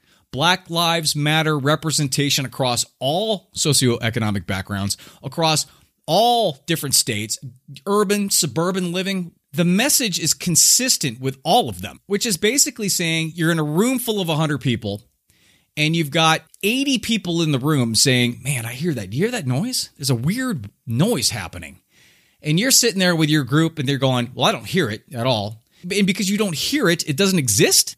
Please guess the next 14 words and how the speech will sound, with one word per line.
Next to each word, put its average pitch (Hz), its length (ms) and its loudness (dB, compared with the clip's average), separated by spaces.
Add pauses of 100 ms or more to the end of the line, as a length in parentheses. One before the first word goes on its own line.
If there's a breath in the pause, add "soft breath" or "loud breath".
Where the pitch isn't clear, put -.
Again, 156 240 2
that's 151 160 2
what 165 80 -4
we're 151 80 4
dealing 123 300 4
with 90 120 -2
here. 90 140 -2 (280)
But 202 120 -2
the 208 80 2
good 226 320 -2
news 123 540 0 (340)
is 151 280 -2
that 160 260 0 (320)
effective 208 840 -4